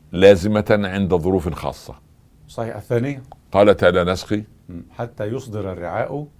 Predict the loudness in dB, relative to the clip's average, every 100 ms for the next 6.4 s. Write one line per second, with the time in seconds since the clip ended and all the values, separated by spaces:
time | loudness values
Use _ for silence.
0 | _ -4 -2 0 0 -2 -4 -4 -4 -4
1 | -2 -2 -2 -4 -4 0 0 4 4 4
2 | 2 2 0 0 0 -2 -8 -8 -8 -10
3 | -14 -20 _ _ _ -16 -14 -16 _ _
4 | -6 -4 -2 -4 -8 -16 -20 _ _ _
5 | -20 -20 -16 -10 -8 -6 -6 -8 -8 -10
6 | -10 -8 -10